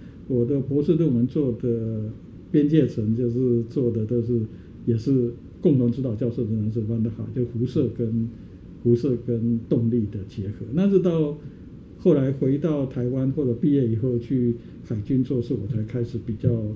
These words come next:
走比较专心的，在走比较动力方面的，对。但是我后来当然还是有一些研究，我对卫星的使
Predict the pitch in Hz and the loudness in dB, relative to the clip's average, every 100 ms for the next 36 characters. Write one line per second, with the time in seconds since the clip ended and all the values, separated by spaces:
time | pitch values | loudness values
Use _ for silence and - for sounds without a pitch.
0 | 101 117 - - 110 131 117 110 - - | -6 -8 -6 -6 -6 -4 -4 -6 -10 -18
1 | - - 131 120 - 117 110 107 104 120 | -16 -2 2 2 2 0 0 -4 -4 -4
2 | - 117 - - 113 - 123 110 110 - | -4 -4 -4 -4 -4 0 0 2 0 -2
3 | 104 107 95 87 101 - - - - 95 | -2 -4 -6 -10 -14 -16 -16 -16 -12 -12
4 | - - - 180 180 175 120 113 117 - | -12 -16 -6 4 6 8 6 0 -4 -10
5 | - - - - - 202 135 127 139 110 | -16 0 0 0 2 4 4 2 2 2
6 | 117 120 131 101 107 113 107 107 123 101 | 0 2 0 0 0 0 0 0 -2 -4
7 | 95 123 127 123 107 123 117 113 - | -4 -2 0 0 0 -2 -2 -2 -8